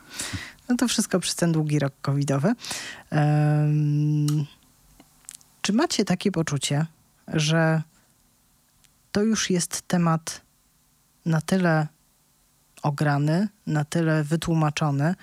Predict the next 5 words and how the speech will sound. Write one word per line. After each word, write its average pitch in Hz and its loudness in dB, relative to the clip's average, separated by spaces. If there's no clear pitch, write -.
e, 147 2
na 151 2
tyle 165 2
bliski 175 0
ludziom 160 2